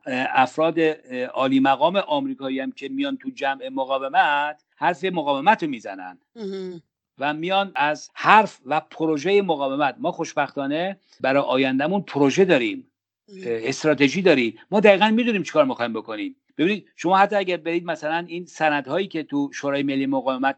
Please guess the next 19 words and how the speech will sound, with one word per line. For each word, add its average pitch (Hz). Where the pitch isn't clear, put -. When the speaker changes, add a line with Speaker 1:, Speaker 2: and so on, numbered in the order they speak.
Speaker 1:
به 135
تصویب 131
رسیده 135
رو 143
نگاه 135
بکنید، 147
بسیار، 208
بسیار 160
ریز 170
و 165
مترقیانه 131
است. 127
در 147
مورد 151
زنان، 151
در 143
مورد 139
لایسیته 147
دولت، 147